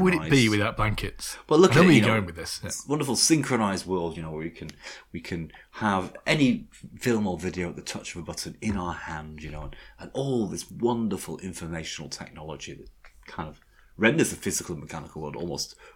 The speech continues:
Speaker 2: almost defunct in a certain sort of way. And yet, it took us three thousand years to invent the wheel. I, I, I, these two versions of humanity just don't connect to it. I mean, yes, it was a quantum leap, but,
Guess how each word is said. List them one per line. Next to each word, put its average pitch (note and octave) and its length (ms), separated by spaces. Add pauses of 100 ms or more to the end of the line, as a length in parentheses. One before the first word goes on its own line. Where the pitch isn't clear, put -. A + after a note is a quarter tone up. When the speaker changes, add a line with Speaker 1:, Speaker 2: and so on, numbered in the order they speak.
Speaker 2:
almost F2+ 260
defunct - 460
in - 80
a - 40
certain - 280
sort - 300
of - 60
way. - 80 (680)
And D#3 180
yet, D#3 420
it A2+ 140
took - 180
us A2+ 100
three C3+ 220
thousand G2 400
years E2 240
to - 100
invent C#2+ 360
the D#2+ 80
wheel. E2+ 360
I, G2 100
I, - 240
I, B2+ 140
these D3+ 340
two D#3+ 220
versions B2 320
of G#2+ 80
humanity G2+ 540
just F2 240
don't E2+ 300
connect - 320
to F2+ 100
it. E2 100 (160)
I D3+ 60
mean, D#3 180 (300)
yes, E3+ 400
it D3 80
was D#3+ 200
a D3 40
quantum B2 460
leap, B2+ 320 (180)
but, - 560